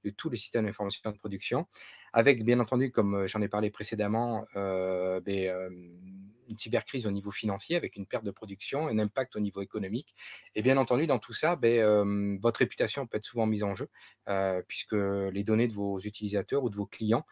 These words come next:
euh, risquent d'être justement exposées. Et ça peut être aussi, euh, un des objectifs, euh, premiers, euh, le vol d'informations des, des, euh,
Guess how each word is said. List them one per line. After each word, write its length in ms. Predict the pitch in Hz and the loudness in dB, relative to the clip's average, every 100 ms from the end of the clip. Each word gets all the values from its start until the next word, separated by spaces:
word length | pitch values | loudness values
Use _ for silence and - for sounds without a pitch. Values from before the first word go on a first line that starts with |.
| - _ 98 | -20 _ -4
euh, 140 | 95 | -2
risquent 320 | 101 123 - | 0 0 0
d'être 340 | 107 113 - 95 | 2 2 2 -6
justement 500 | 98 - 98 127 - | -4 -2 2 2 0
exposées. 540 | - - 110 95 107 - - - - | -4 -2 -2 0 -2 -4 -16 -18 -10
Et 60 | |
ça 160 | 101 92 | -6 -6
peut 120 | - | -2
être 160 | 107 - | -4 -4
aussi, 360 | 98 - 120 - - _ 110 | -8 -6 -6 -8 -20 _ 0
euh, 260 | 98 95 | 2 2
un 100 | 123 | 2
des 160 | 117 107 | 4 4
objectifs, 720 | 107 117 107 - 143 - - | 4 2 -2 -6 -6 -6 -2
euh, 160 | 98 92 | -2 -2
premiers, 480 | - 110 104 135 - _ _ - | 0 2 4 2 -4 _ _ -4
euh, 160 | 92 | -2
le 100 | 92 | -2
vol 220 | 92 120 | 4 6
d'informations 720 | 113 107 104 101 92 127 143 | 6 2 2 0 0 -2 0
des, 360 | 123 104 98 104 | 0 2 2 2
des, 160 | 107 113 | 4 4
euh, 320 | 92 87 | 2 -4